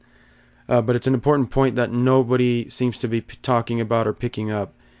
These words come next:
And you quoted Kaufman for good reason, because he pointed this out in his article, um,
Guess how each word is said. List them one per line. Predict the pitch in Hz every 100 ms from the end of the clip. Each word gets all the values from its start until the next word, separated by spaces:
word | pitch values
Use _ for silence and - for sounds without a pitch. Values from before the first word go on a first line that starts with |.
| _ _ _
And | - 110 110 107 104 - _ -
you | 127 120
quoted | 139 131 127
Kaufman | 127 123 - 123 117
for | 104 117 113
good | 120
reason, | 113 123 110 113
because | 113 113 98
he | 120
pointed | - 123 117
this | 107 107
out | 117 110 -
in | 110
his | 113 104
article, | 110 110 104 110 104 - _ _ _ _ _ _ -
um, | 110 104 104 101